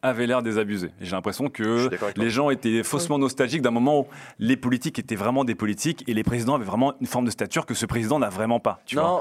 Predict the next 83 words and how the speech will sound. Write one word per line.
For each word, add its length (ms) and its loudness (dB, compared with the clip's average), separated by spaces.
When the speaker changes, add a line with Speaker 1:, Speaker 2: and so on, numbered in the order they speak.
Speaker 3:
non, 160 2
il 80 0
y 40 4
a 60 4
un 60 2
truc 260 -4
que, 220 4
qui 140 0
est 40 2
Speaker 1:
Mais 60 0
Speaker 3:
indéniable, 340 2
Speaker 1:
j'ai 60 2
Speaker 3:
c'est 100 0
Speaker 1:
l'impression 60 2
de 60 4
le 60 2
vivre 120 0
là. 60 4
Speaker 3:
l'explosion 220 2
des 120 2
deux 140 0
grands 180 0
partis 400 -4
de 100 -2
gouvernement, 720 0
euh, 40 -2
traditionnels 580 -2
qui 120 -4
Speaker 1:
Oui. 60 2
Speaker 3:
fait 100 -2
que 60 -6
ça 140 2
ouvre 180 0
encore 260 0
plus 280 -6
le 60 0
Speaker 1:
C'est 80 2
Speaker 3:
jeu, 60 4
Speaker 1:
vrai. 80 2
Speaker 3:
donc 100 -4
c'est 80 -2
encore 240 -2
plus 280 -8
n'importe 360 -2
quoi. 160 -4
Speaker 1:
Mais 80 -16
c'est 60 -4
Speaker 3:
C'est 100 -6
Speaker 1:
vrai 60 2
Speaker 3:
pour 40 0
ça 60 4
Speaker 1:
que 60 2
Speaker 3:
qu'il 40 2
y 20 2
a 40 -2
quand 80 0
Speaker 1:
depuis, 100 2
Speaker 3:
même 40 2
une 40 0
Speaker 1:
ouais. 60 -4
Speaker 3:
progression. 480 -2
Speaker 1:
Ouais. 100 -2
Speaker 2:
C'est 280 -4
vrai 140 0
que 40 -6
j'ai 80 -2
entendu 220 -4
quelqu'un 300 -2
me 100 -2
dire, 240 -2
euh, 320 2
c'est, 160 -4
on 120 -2
regrette 360 -4
le 40 -2
bon 140 -4
vieux 200 -6
temps 180 -4
où 80 -6
c'était 280 -8
Sego 300 -6
contre 240 -8
Sarko, 440 -4